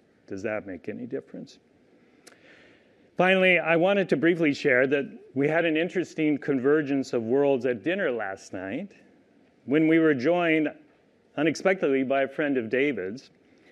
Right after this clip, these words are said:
the prominent computer scientist, uh, Jaron Lanier, who just had a new piece in the New Yorker, if you happen to see it.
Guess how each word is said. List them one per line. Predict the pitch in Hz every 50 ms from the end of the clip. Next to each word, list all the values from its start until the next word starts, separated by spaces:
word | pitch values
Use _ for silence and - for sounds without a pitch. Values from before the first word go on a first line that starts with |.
| _ _ _ _ -
the | 139
prominent | 113 - 165 180 180 185 170 160 156 151
computer | - 151 127 - - 185 180 170 143
scientist, | 131 - 131 123 123 120 - - 123 120 117 - - - _ _ _ _ - _ _ _ -
uh, | 120
Jaron | 127 127 110 113 143 147 147 147 143 139 135 131 120 - - - -
Lanier, | 123 135 139 143 139 127 110 90 98 113 123 - _ _ _ _ _ _ _ _ _ _ _ _ _ _ _ _ _ _ _ _ _ _
who | 147 135
just | 139 143 -
had | 160 151 135
a | 135 123 123 127 - - 156
new | 147 131 139 131
piece | - - 156 160 139 113 - - 131
in | 113 110 107
the | 104 104 107 113 -
New | 135 113 120 123
Yorker, | 120 127 131 123 120 - - 98
if | 98 - -
you | 113
happen | 98 107 107 - - 107 95
to | 104
see | 104 - - -
it. | 120 117 123 -